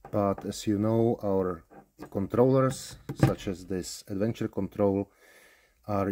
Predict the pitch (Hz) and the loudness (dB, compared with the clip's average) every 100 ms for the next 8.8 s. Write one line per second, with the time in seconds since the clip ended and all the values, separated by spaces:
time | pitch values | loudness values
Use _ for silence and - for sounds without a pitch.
0 | 101 147 151 123 92 98 98 101 98 113 | 4 6 6 4 2 -2 -2 -4 -2 -6
1 | - 107 107 101 110 110 113 - - - | -4 -4 -2 0 0 0 -2 -4 -14 -12
2 | - 98 101 104 101 - 110 104 95 107 | -6 -4 -2 -2 -4 -2 0 0 -2 0
3 | 104 110 113 110 - _ _ 104 113 110 | 0 2 2 0 -6 _ _ -4 -2 2
4 | 110 107 107 95 107 113 113 73 90 87 | 2 4 2 0 -2 -2 0 -2 -4 -2
5 | 85 82 - 85 85 85 87 101 - - | -2 -4 -6 -6 -4 -4 -2 -2 -6 -16
6 | _ _ - - - _ _ _ - - | _ _ -20 -20 -20 _ _ _ -4 0
7 | 123 - 127 - 127 127 - - 135 127 | 0 2 -2 0 2 2 0 -4 2 4
8 | 123 110 98 139 131 127 117 | 4 0 -4 2 4 4 2